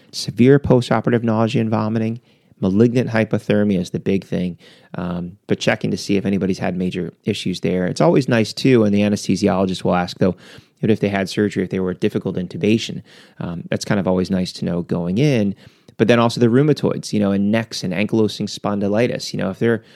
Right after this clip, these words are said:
you know, very stiff neck or unstable neck, you may wanna touch base with anesthesia ahead of time just so they're aware,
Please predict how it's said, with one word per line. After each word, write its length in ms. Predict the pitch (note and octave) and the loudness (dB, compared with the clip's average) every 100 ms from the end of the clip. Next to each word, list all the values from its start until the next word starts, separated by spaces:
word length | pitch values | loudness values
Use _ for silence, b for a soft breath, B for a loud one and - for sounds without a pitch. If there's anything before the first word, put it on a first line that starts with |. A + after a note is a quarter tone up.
| b b b | b b b
you 80 | G#2+ | -2
know, 80 | G2 | 0
very 200 | G2+ F#2+ | 2 0
stiff 460 | - - A#2+ G#2+ | -4 -2 0 0
neck 320 | A#2 A#2 A2+ - | 0 0 0 -4
or 40 | |
unstable 680 | - F#3+ - - C#3+ C3 F#2+ | -4 -4 -4 0 0 2 0
neck, 340 | F2 - - B B B B _ | -2 -6 -14 B B B B _
you 120 | B2+ | 0
may 160 | A2+ A2+ | 4 4
wanna 200 | A2 G2+ | 2 0
touch 320 | - G#2+ - | -2 -6 -2
base 220 | A2 G2 | -2 -2
with 100 | F#2+ | -2
anesthesia 420 | F#2 F#2+ - F#2 | -2 -2 -2 -2
ahead 140 | F#2 A2 | 0 -2
of 60 | |
time 240 | A2 F#2 F2+ | -2 -6 -6
just 280 | - G#2+ - | -2 -2 0
so 120 | F#2+ | 0
they're 240 | F#2 F2+ | 0 0
aware, 520 | F2 G2 G2 F2+ F#2 | 0 0 0 0 -4